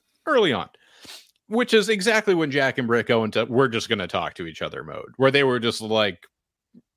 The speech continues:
talking about how great Bobby Orr is. I, actually, I missed the conversation. All I heard at the end of it, or part of it, was a line about, like,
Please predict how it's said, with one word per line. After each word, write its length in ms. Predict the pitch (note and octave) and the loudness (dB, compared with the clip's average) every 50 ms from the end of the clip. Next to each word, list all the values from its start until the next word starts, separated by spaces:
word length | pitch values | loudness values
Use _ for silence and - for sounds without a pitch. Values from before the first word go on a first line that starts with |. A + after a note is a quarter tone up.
| _ _ _ _ _ _ | _ _ _ _ _ _
talking 360 | - C3+ B2 A#2 G#2+ - B2+ A2+ | 0 2 2 2 2 0 -2 0
about 260 | G#2+ G#2+ G#2 G2+ F#2 | 0 0 0 0 0
how 120 | G#2+ G2+ | -2 -4
great 240 | F#2 G2 F#2 F2+ F2+ D#2+ | -2 -2 -4 -4 -2 -2
Bobby 280 | F2 E2+ E2+ E2+ E2+ | -4 -4 -4 -4 -6
Orr 200 | E2+ E2 E2 E2 | -6 -6 -6 -6
is. 120 | E2 D#2 - - - - - - - - - - | -8 -8 -12 -18 -20 -20 -20 -20 -20 -10 2 4
I, 120 | C#3 D3+ | 4 6
actually, 300 | - C#3+ D3+ - F3 - | 6 4 2 2 2 2
I 120 | C3+ C#3 | 4 2
missed 300 | C3 A2+ A#2 C3+ - - | 2 2 0 -2 -2 -2
the 80 | - B2+ | -4 -2
conversation. 640 | - B2+ B2 A#2+ A2 - - G#2+ A2+ A#2 - C3 A#2 | 0 0 0 0 0 -2 0 -2 -2 -2 -2 -4 -4
All 220 | - G#2+ G#2+ A#2 A#2+ | 0 0 0 0 0
I 80 | A2+ F#2 | -2 -2
heard 440 | F#2+ G2 F#2+ G#2 G#2+ A2 B2 A#2+ - _ _ _ - - C3 A#2 _ _ _ _ _ - | -2 -2 0 0 -2 -4 -6 -14 -18 _ _ _ -20 -20 -20 -20 _ _ _ _ _ -6
at 140 | A2+ G#2+ - | -6 -4 -2
the 120 | G#2+ G2+ F#2+ | -2 -2 -2
end 120 | G2+ G#2+ | 0 -2
of 80 | A2 A#2+ | -2 0
it, 220 | B2+ C3+ - - - G#2+ | -2 -2 -4 -6 -6 -2
or 240 | G2+ F#2+ F#2 F2 _ _ _ _ | -2 -2 -2 -4 _ _ _ _
part 240 | - G#2 G#2 A2 B2 | 0 0 0 2 0
of 80 | B2 | -2
it, 140 | C#3 C3+ A2+ | -2 -4 -2
was 460 | G#2 G#2 G2+ F#2+ F2+ F2 E2+ - - _ _ _ _ _ _ _ _ _ _ _ _ _ _ _ _ _ _ _ _ _ _ _ - | -2 -2 -2 -2 -4 -6 -8 -14 -18 _ _ _ _ _ _ _ _ _ _ _ _ _ _ _ _ _ _ _ _ _ _ _ -4
a 60 | A#2 A2+ | -2 0
line 320 | A2+ A2+ A#2 A#2 A#2 A#2 | 0 2 2 2 0 0
about, 200 | A2 A2+ G#2+ - | -2 -2 -2 -2
like, 240 | A2 G#2 G2+ G#2 | -2 -2 -2 -2